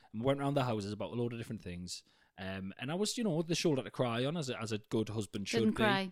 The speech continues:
Speaker 2: but that's
Speaker 1: Uh,
Speaker 2: fine.
Speaker 1: didn't cry. Um, fair enough. Want a medal, it's okay to
Speaker 2: What you
Speaker 1: cry.
Speaker 2: call?
Speaker 1: I,
Speaker 2: You know what I mean?
Speaker 1: <laughs> it's okay to cry.
Speaker 2: Go on as a wimp.
Speaker 1: Wouldn't it? <laughs> Yes. Um, and basically, you then were like, "Oh," y-, y-, like, right towards the edge of what we're talking about, you went,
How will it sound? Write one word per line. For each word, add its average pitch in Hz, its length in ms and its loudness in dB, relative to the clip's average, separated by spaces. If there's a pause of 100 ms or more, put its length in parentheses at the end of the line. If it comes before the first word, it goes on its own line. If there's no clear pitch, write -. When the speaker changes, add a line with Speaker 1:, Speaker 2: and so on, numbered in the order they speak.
(140)
Speaker 2:
but 185 120 -2
that's 123 180 0
Speaker 1:
Uh, 123 40 0
Speaker 2:
fine. 175 280 0
Speaker 1:
didn't 92 180 -8
cry. 117 280 -4 (220)
Um, 120 440 0
fair 113 160 -6
enough. 156 260 -4 (220)
Want 113 120 -8
a - 40 -6
medal, 151 160 -4
it's - 100 -12
okay - 200 -6
to 214 40 -2
Speaker 2:
What 202 140 6
you 165 60 0
Speaker 1:
cry. - 20 0
Speaker 2:
call? 190 220 2 (260)
Speaker 1:
I, 147 100 2
Speaker 2:
You 156 60 8
know 160 60 8
what 160 100 6
I 226 100 6
mean? 180 120 2 (160)
Speaker 1:
<laughs> - 180 -8
it's 156 120 -4
okay 143 240 0
to 160 60 -2
cry. - 160 0
Speaker 2:
Go 220 60 6
on 220 80 10
as 220 80 6
a - 20 4
wimp. 233 260 8
Speaker 1:
Wouldn't 165 320 4
it? 175 300 6
<laughs> 143 40 -4
Yes. 185 260 6 (440)
Um, 160 360 10 (320)
and 165 160 10
basically, 131 720 8 (260)
you 139 120 6
then 143 280 8
were 127 80 6
like, 127 300 6
"Oh," 131 280 8
y-, 131 220 2
y-, 139 200 -8
like, 151 160 2
right 196 280 6
towards 180 380 4
the 170 140 4
edge 139 160 4
of 131 60 -2
what 131 100 2
we're 127 60 -6
talking 143 180 2
about, 117 100 -2
you 123 60 0
went, 120 100 -2